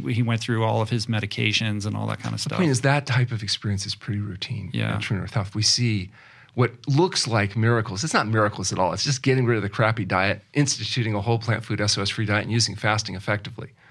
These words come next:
Speaker 2: You know, that's
Speaker 1: Right.
Speaker 2: the reality. Um, and I know they've got a new movie coming out, and I know they've
Speaker 1: Mm-hmm.
Speaker 2: done a bit of filming with us as well.
Speaker 1: Mm-hmm.
Speaker 2: Also, I'm very excited that I think it's September, Netflix decided to do a special on wellness.
Speaker 1: Oh, they did?
Speaker 2: And one of their six shows was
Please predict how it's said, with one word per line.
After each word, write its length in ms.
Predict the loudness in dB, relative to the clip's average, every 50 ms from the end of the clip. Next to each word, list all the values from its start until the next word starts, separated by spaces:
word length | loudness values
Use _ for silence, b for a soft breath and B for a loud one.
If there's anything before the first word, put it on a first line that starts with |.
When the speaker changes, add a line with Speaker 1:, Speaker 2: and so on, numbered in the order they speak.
| B B B B
Speaker 2:
You 60 | 0
know, 80 | 0 2
that's 240 | 2 2 2 2
Speaker 1:
Right. 40 | 0 0
Speaker 2:
the 60 | 0
reality. 480 | 0 2 2 2 2 0 -2 -4 -10 -14 B B B B B B B B B B B B B
Um, 340 | 2 2 2 2 0 -4 -6 B B B B
and 140 | 2 2 4
I 80 | 4
know 160 | 4 4 4
they've 200 | 4 2 2 0
got 160 | 2 0 0 2
a 60 | 2
new 180 | 2 2 2
movie 300 | 2 2 0 0 -4 -8
coming 300 | -6 -4 -4 -4 -4 -4
out, 180 | -4 -4 -6 -6
and 120 | -4 -2 -2
I 80 | -2
know 160 | 0 2 2 2
they've 100 | 2 2
Speaker 1:
Mm-hmm. 80 | 2
Speaker 2:
done 280 | 2 2 2 0 -2 -4 -6
a 60 | -2
bit 160 | 0 0 0
of 80 | 0 0
filming 300 | 0 0 0 0 -2 -4
with 100 | -4 -2
us 220 | -2 -2 -2 -2
as 120 | -4 -4 0
well. 200 | 2 2 2 0
Speaker 1:
Mm-hmm. 340 | -2 -8 -6 -4 0 2 2
Speaker 2:
Also, 240 | 4 4 4 2
I'm 140 | 2 2 2
very 180 | 2 2 2 2
excited 400 | 0 0 0 0 0 0 -2 -2
that 80 | -4
I 80 | -4 -4
think 260 | -2 -2 -2 -2 -2
it's 120 | -4 -4 -4
September, 540 | -4 -6 -6 -4 0 0 2 2 0 -2 -4
Netflix 640 | 0 0 0 0 0 -4 -10 -10 -10 -8 -8 -10 -8
decided 460 | -4 -4 -2 0 0 -2 -2 -4 -6
to 60 | -8
do 180 | -8 -6 -6 -4
a 40 | -2
special 420 | -4 -2 0 0 0 0 -2 -2 -6
on 120 | -6 -4
wellness. 580 | -4 -4 -4 -4 -4 -6 -6 -4 -4 -4 -4 -6 -10 -8
Speaker 1:
Oh, 140 | -2 -2 0
they 120 | 0 0 0
did? 220 | 0 0 0 2
Speaker 2:
And 240 | 2 2 4 4 4
one 140 | 4 4 4
of 140 | 2 2
their 160 | 2 2 2 4
six 500 | 2 2 2 2 0 0 -2 -4 -6 -6 -8 _ _ _ -4
shows 560 | -2 0 2 4 2 2 2 -2 -4 -6 -6
was 300 | -4 -4 -2 -2 -4 -4